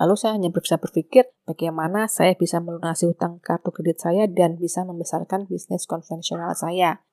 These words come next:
Pilihannya cuman pada satu yang terlintas, "Oke, resign dari kantor dan fokus gedein bisnis konvensional." Tapi itu bukan solusi yang tepat buat saya karena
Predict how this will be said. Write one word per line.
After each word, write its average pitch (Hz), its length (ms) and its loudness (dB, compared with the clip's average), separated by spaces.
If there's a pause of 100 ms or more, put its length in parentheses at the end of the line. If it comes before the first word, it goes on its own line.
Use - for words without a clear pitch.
Pilihannya 185 480 2
cuman 196 400 -2
pada 185 160 -4
satu - 240 0
yang 214 160 2
terlintas, 233 560 2 (240)
"Oke, 180 320 6
resign 220 400 4
dari 175 160 4
kantor 180 400 -2
dan 165 160 -4
fokus - 320 -2
gedein 170 480 -2
bisnis 175 560 -4
konvensional." 165 720 -2 (480)
Tapi - 240 0
itu 233 160 2
bukan 175 320 -2
solusi 165 320 -2
yang 170 160 -6 (160)
tepat - 480 2 (320)
buat 175 160 2
saya 190 320 2
karena 190 480 0